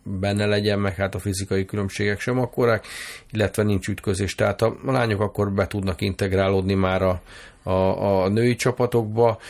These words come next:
Itt azért fontos, hogy Magyarországon van három, ö, profi női csapata, amelyik mind nemzetközi ligába játszik, úgyhogy én azt gondolom, hogy ez a tanulás és a, a felnőtt életélke-,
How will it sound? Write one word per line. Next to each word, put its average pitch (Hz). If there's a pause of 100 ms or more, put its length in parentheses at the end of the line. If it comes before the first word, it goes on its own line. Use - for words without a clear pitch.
(220)
Itt 117
azért 104
fontos, 95
hogy 104
Magyarországon 101
van 98
három, 92 (100)
ö, 95
profi 104
női 98
csapata, 95
amelyik 95
mind 98
nemzetközi 95
ligába 92
játszik, 98 (560)
úgyhogy 98
én 95
azt 95
gondolom, 95
hogy 92
ez 92
a 90 (520)
tanulás 95
és 95
a, 87
a 87
felnőtt 95
életélke-, 95